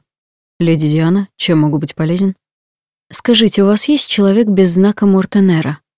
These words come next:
Томас взглянул на Майкла и Мэтта в недоумении, но тут же снова перевёл взгляд на Диану.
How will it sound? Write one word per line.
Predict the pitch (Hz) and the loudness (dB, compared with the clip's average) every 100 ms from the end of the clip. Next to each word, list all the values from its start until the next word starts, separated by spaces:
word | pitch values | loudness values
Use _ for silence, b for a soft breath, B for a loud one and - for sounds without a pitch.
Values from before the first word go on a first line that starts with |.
| _ _ _ _ - | _ _ _ _ -4
Томас | 190 185 165 | 0 2 0
взглянул | 170 170 180 180 175 | -2 0 0 2 2
на | 175 | 2
Майкла | 175 170 - 175 | 2 0 0 0
и | |
Мэтта | 170 165 165 | 0 -2 -2
в | |
недоумении, | 170 165 180 196 220 240 180 160 | -2 0 0 2 2 2 2 0
но | 165 185 | 0 -2
тут | - 214 208 | -4 -4 -2
же | 196 190 | -2 -2
снова | - 196 190 | -2 -2 -2
перевёл | 180 175 175 180 | -2 0 0 0
взгляд | 165 170 170 175 | -2 -2 -2 0
на | 170 | 0
Диану. | 175 160 156 | 0 0 -4